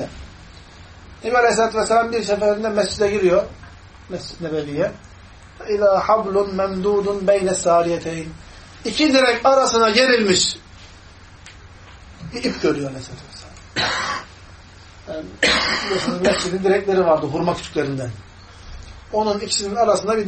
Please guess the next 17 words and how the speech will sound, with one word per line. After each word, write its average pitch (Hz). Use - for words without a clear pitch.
şey 190
çekilmiş, 131
ip. -
Bakın 147
sebebi 165
ne? -
<coughs> -
Aleyhisselatü 214
Vesselam'ın 208
dikkatini 196
çekiyor. 165
Diyor 240
ki 175
hemen, 180
"Ma 240
hâzel 269
habl?" 196